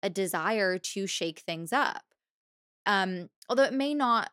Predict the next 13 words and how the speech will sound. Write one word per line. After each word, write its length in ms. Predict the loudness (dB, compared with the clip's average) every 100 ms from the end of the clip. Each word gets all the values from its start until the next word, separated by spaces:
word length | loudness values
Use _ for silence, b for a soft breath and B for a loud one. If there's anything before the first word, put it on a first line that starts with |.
| _
necessarily 640 | -4 -4 -4 -2 -2 -2
present 720 | -4 -6 -6 -2 -2 -2 -4 -6
in 220 | -4 0 2
that 280 | 0 0
way, 300 | -2 0 0
it 80 | -2
might 340 | -2 -2 -2 -4
just 320 | -6 -4 -10
feel 340 | -4 -2 0
like 320 | 0 -2 -4 _ _ _ _
we're 120 | -6 -2
being 340 | 0 0 0
restricted 880 | -2 -2 -2 -4 -2 0 0 -2